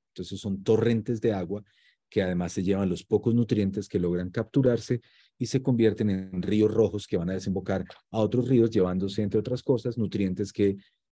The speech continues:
eh, impactan otros ríos que terminan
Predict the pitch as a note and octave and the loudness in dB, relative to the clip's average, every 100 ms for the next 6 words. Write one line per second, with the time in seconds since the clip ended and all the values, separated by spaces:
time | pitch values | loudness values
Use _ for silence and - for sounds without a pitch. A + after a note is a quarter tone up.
0 | _ F#2+ E2+ D#2 D2 - A#2 G#2+ A2 G2 | _ -8 -8 -8 -12 -6 -4 0 0 -2
1 | - G#2 G#2 - _ - A#2 G#2+ G#2 G2 | -2 -2 -4 -14 _ 4 4 6 2 2
2 | G2+ G2 - G2 F#2 F#2+ F2+ F2 F#2 F2+ | 0 0 0 -2 -2 -4 -2 -2 -2 -4